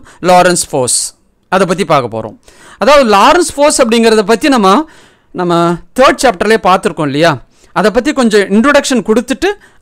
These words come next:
அப்புறமா நம்ம இந்த கொஸ்டினுக்குள்ள போலாம். சரியா? ஓகே. லாரன்ஸ் ஃபோர்ஸ். அப்ப லாரன்ஸ், மேக்னெட்டிக்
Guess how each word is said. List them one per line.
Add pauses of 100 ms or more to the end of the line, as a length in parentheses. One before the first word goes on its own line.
(100)
அப்புறமா
நம்ம (360)
இந்த
கொஸ்டினுக்குள்ள (100)
போலாம். (440)
சரியா? (560)
ஓகே. (680)
லாரன்ஸ்
ஃபோர்ஸ். (680)
அப்ப (100)
லாரன்ஸ், (120)
மேக்னெட்டிக்